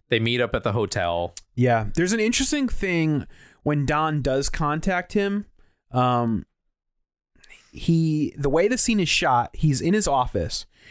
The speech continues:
Speaker 2: He takes something out of his desk that you can't see.
Speaker 1: Yeah, that's
Speaker 2: And he
Speaker 1: really
Speaker 2: loads
Speaker 1: well
Speaker 2: it
Speaker 1: done.
Speaker 2: into a briefcase.
Speaker 1: Yeah.
Speaker 2: Then when he goes to the hotel,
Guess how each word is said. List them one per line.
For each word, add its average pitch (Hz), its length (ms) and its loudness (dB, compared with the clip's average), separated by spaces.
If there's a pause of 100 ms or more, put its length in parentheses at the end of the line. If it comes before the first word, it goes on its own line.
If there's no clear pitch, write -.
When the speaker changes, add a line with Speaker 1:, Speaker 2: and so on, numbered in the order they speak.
(160)
Speaker 2:
He 135 120 2
takes 190 400 0
something 254 480 0
out 175 100 2
of 147 80 -2
his 135 120 0
desk 120 380 -2
that 120 80 -4
you 123 120 0
can't 160 340 0
see. 120 380 -4
Speaker 1:
Yeah, 107 380 0
that's 98 180 -2
Speaker 2:
And 156 80 2
he 156 60 2
Speaker 1:
really 151 120 0
Speaker 2:
loads 208 280 0
Speaker 1:
well 220 80 -2
Speaker 2:
it 220 40 -2
Speaker 1:
done. - 40 -2
Speaker 2:
into 196 200 2
a 151 40 0
briefcase. 135 760 -2 (160)
Speaker 1:
Yeah. 85 200 0
Speaker 2:
Then 160 160 2
when 185 100 0
he 180 80 -2
goes 175 360 0
to 190 80 -2
the 185 120 -2
hotel, 127 640 -2